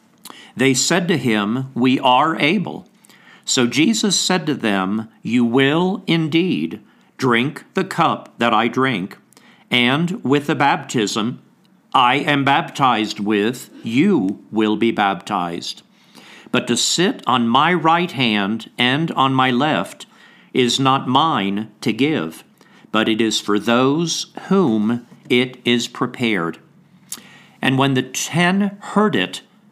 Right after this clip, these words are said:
they began to be greatly displeased with James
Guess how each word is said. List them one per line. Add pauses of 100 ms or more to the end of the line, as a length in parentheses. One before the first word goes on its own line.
(200)
they
began
to
be
greatly
displeased (120)
with
James